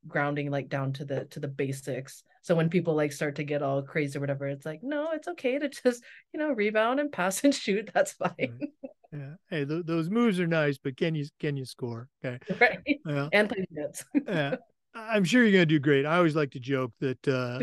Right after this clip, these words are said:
Speaker 2: i-, injuries and a lack of talent, uh, kept me out of the N F L. So,
Speaker 1: <laughs>
Speaker 2: uh, you know, hopefully, uh, you know, you, you're gonna have a great experience. I know you're gonna have a great experience.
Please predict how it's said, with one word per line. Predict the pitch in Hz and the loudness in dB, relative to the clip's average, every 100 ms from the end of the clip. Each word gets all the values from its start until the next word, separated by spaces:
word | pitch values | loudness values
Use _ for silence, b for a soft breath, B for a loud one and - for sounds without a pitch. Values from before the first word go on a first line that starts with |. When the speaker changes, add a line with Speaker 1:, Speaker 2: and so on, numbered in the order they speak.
| - | -6
Speaker 2:
i-, | 196 208 | -6 0
injuries | 170 180 165 165 160 160 139 | 2 4 4 4 4 4 0
and | 131 135 | -2 -2
a | |
lack | 131 139 143 | 0 0 0
of | 127 - | -4 -4
talent, | 143 139 143 131 - | 0 0 0 -2 -2
uh, | 135 127 | -2 0
kept | 156 139 | 0 2
me | 135 | 2
out | 131 131 | 2 2
of | 127 | 2
the | 127 | 2
N | 127 | 2
F | 127 143 | 0 4
L. | 131 123 B B B B | 4 4 B B B B
So, | - 135 127 123 | 2 4 6 4
Speaker 1:
<laughs> | |
Speaker 2:
uh, | 123 123 120 139 | 4 2 0 -2
you | 151 | -2
know, | 123 156 _ 247 | -2 -4 _ 4
hopefully, | 151 151 151 147 143 | 6 6 8 10 10
uh, | 139 135 | 6 4
you | 175 185 | 2 0
know, | 131 | 0
you, | 135 170 | 0 -2
you're | 165 143 | -2 0
gonna | 143 | 0
have | 135 | 0
a | 131 | 0
great | 131 131 | 2 2
experience. | 127 - 123 127 | 2 -4 -6 0
I | 185 | 6
know | 180 | 10
you're | 165 151 | 10 8
gonna | 139 | 6
have | 135 | 0
a | |
great | 123 120 120 | -4 -6 -8
experience. | - - 113 113 | -10 -10 -10 -12